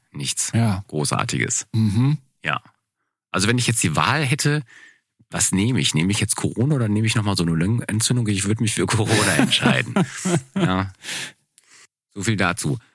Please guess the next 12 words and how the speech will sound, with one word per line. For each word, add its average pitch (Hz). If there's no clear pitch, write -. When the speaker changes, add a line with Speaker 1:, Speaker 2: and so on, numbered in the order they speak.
Speaker 1:
<clears throat> -
Ab -
und 76
zu 147
muss 139
ich -
nochmal 139
so 131
ein -
bisschen -
hüsteln. 71
Ähm. 85